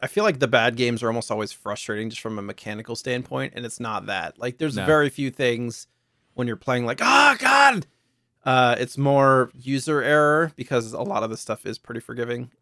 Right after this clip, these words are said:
Speaker 1: um, at least on Genesis.
Speaker 2: Yeah.
Speaker 1: So.
Speaker 2: All right. Well, we're an hour and forty-nine minutes into the show. Should we see what you got for, uh, for pickups this week?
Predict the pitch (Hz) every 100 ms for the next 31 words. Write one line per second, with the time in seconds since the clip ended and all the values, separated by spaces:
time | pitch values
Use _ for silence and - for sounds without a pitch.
0 | - - - - - 120 - 101 104 -
1 | - 95 - - _ _ _ - 92 60
2 | _ _ _ _ _ _ _ _ _ _
3 | _ _ _ _ _ - - - _ _
4 | _ _ _ _ _ _ _ _ _ _
5 | _ _ _ _ _ _ - 87 165 -
6 | - - _ _ _ _ _ _ _ _
7 | _ _ _ 117 185 135 127 104 - _
8 | _ - 104 - 139 180 165 - 170 147
9 | 147 139 123 113 101 - 98 98 90 -
10 | 85 80 - 107 104 104 101 - _ _
11 | _ _ _ _ - 147 147 143 139 143
12 | - 135 131 127 123 123 110 _ _ _
13 | _ _ _ _ - 120 151 160 151 175
14 | - 175 170